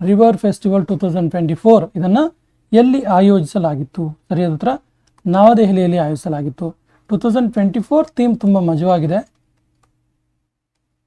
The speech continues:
ಏನ್ ಕೇಳಿದ್ರೆ rivers in, rivers ಮೇಕಿಂಗ್ ಆಫ್ ಅ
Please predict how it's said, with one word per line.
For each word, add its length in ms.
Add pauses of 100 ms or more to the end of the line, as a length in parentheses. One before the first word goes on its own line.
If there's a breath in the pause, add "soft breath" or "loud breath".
(1800)
ಏನ್ 180
ಕೇಳಿದ್ರೆ 360
rivers 600
in, 80 (340)
rivers 640 (680)
ಮೇಕಿಂಗ್ 420
ಆಫ್ 120 (120)
ಅ 40